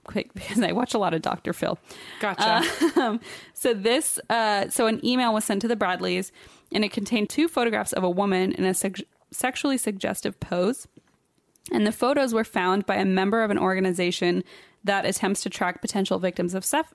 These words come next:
Speaker 1: sex trafficking on adult websites that feature sex workers. So the photos depict a scantily clad woman who closely resembles Amy, but who also appears to be distraught and despondent. So if you look at the photo of this woman, like, lying back on the bed,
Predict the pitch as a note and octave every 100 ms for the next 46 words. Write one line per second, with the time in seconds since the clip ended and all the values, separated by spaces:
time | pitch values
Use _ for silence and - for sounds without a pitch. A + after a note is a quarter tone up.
0 | - - D4 D#4+ - G3 - - G3 F#3+
1 | F#3 F#3 F3 F#3+ - E3+ F3+ F3 E3+ -
2 | - - F3 F#3 - - - - - -
3 | - - - - - F#3+ F#3 F#3+ - G#3
4 | A#3 B3 C4+ C4+ B3 G#3 - G3+ - G3+
5 | A#3 - C#4 C4+ - F#3+ F3+ F3+ F3+ F3+
6 | F3 E3+ F3 F#3 E3+ - G3 C4+ D4+ B3+
7 | G#3 G3 F3 E3+ - E3+ E3 F3+ - -
8 | - G#3 G3 F#3+ G#3 A3 G3+ F#3+ - F3+
9 | F3+ F3+ - F3 F3 - F#3 - F3 -
10 | - - - F3 F3 F3 F#3+ G3 G3+ A3+
11 | A3+ - F3 F3 F3 F#3 F3+ F3 F3 F3
12 | - F3 F3+ F3 E3+ F3+ F3 E3 E3+ F#3